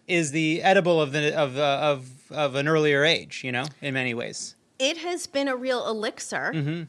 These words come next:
Speaker 2: this week,
Speaker 1: Mm-hmm.
Speaker 2: as it is actually an elixir. But on Tuesday night, I was like, "You know what?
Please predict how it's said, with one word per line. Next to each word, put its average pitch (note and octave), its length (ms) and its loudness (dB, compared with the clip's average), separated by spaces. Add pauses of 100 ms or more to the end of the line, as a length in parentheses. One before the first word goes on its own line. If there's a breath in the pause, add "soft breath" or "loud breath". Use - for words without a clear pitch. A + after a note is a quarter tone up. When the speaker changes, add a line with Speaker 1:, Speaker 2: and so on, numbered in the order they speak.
Speaker 2:
this F#3 240 -8
week, D#3+ 200 -4
Speaker 1:
Mm-hmm. D#3 120 -8 (340)
Speaker 2:
as F3 160 -2
it F3+ 100 -6
is G3+ 140 -2
actually D3+ 380 -2
an D3 80 -10
elixir. D#3+ 500 -6 (460 loud breath)
But A3 440 -2
on D4 220 4
Tuesday E4+ 460 -4
night, G4 260 0
I D#4 60 2
was C4 160 -2
like, C#4 180 -8
"You C#4 60 -6
know C#4+ 120 -4
what? D4+ 320 -2